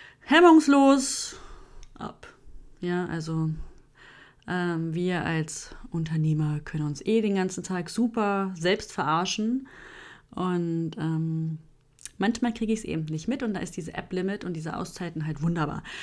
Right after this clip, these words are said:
Ja, diese App-Limit, ähm, stellst du halt ein und sagst, "Okay, ich will heute bloß zwanzig Minuten auf Instagram verbringen", und dann geht einfach die App aus.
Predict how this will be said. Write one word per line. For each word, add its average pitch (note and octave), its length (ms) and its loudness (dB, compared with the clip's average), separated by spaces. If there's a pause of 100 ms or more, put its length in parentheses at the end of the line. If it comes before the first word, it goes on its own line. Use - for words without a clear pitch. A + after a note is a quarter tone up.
(160)
Ja, G3+ 120 4
diese G3+ 220 4
App-Limit, C4 580 2
ähm, A3 640 2 (580)
stellst G3+ 300 0
du F3+ 60 0
halt E3+ 160 0
ein A3+ 240 2
und G3 80 -2
sagst, F#3+ 280 0
"Okay, G3+ 300 -2
ich G3+ 160 -2
will F3+ 140 0
heute E3+ 260 -2
bloß D#3+ 200 -4
zwanzig E3+ 320 -6
Minuten E3 260 -2
auf D#3 100 -2
Instagram F#3 460 -4
verbringen", A3 380 0
und C4+ 100 2
dann B3 180 2
geht A#3 160 -2
einfach G3+ 340 -6
die - 140 -8
App - 260 -4
aus. - 380 0